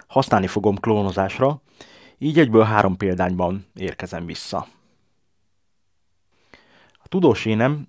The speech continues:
oktatási céllal jött létre, az építőanyagokról, építési szabályokról, energetikáról fogok tartalmakat gyártani. Sokszor belemászunk majd mélyen a nyúlüregbe.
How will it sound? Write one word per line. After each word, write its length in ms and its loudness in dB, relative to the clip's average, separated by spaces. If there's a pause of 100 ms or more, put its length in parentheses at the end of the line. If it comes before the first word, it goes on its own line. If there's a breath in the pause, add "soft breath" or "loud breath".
oktatási 500 -2
céllal 420 -2
jött 180 -4
létre, 420 -2 (360 loud breath)
az 80 -8
építőanyagokról, 920 0
építési 520 -6
szabályokról, 720 -2
energetikáról 760 -4
fogok 360 -4
tartalmakat 560 -6
gyártani. 460 -10 (580 soft breath)
Sokszor 440 0
belemászunk 600 0
majd 260 -2
mélyen 560 -2
a 80 -12
nyúlüregbe. 720 -4